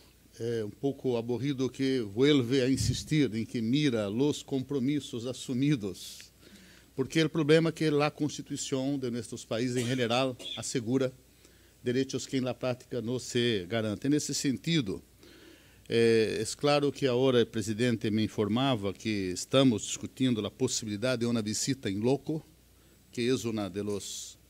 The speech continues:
uno de los planteamientos. Eh, registramos el pedido de la Procuraduría de Derechos Humanos para,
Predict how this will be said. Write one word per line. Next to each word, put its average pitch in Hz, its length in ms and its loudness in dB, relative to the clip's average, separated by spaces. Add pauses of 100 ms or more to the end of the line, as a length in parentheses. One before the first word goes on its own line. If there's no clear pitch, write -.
(140)
uno 170 180 4
de 127 100 6
los 120 120 2
planteamientos. 131 1040 2 (560)
Eh, 110 120 0
registramos 139 720 4
el 117 100 0
pedido 120 580 -2 (380)
de 110 460 0 (640)
la 110 180 -2
Procuraduría 123 640 2
de 113 60 0
Derechos 104 360 -6
Humanos 117 520 -2
para, 101 420 -2